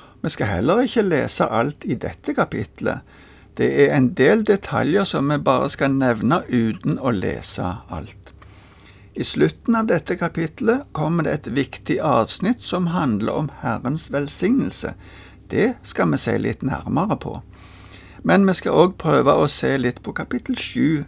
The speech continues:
uten å lese det grundig. Men først altså, så kommer det et avsnitt som handler om loven om nasireere. En nasireer var et menneske, mann eller kvinne, som var spesielt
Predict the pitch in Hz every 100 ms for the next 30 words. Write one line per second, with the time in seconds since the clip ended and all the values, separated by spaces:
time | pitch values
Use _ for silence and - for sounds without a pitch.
0 | - 151 104 - 190 196 139 110 92 -
1 | - - - 92 120 - - 95 - -
2 | - - - - - - - - - -
3 | - - 131 139 147 180 269 - - 147
4 | - 127 - 202 220 214 214 202 196 -
5 | 127 107 - 147 - 175 170 135 127 95
6 | 123 - 135 117 80 107 151 160 - 110
7 | - 117 120 135 - 135 117 156 254 139
8 | - 87 - - - - - - - -
9 | - 123 127 127 - 131 127 135 202 156
10 | 80 - - - 120 131 139 - 131 98
11 | 117 - - - - - 101 - 104 240
12 | 302 208 220 220 175 135 117 - - -
13 | - - 127 139 151 - - 151 151 156
14 | 190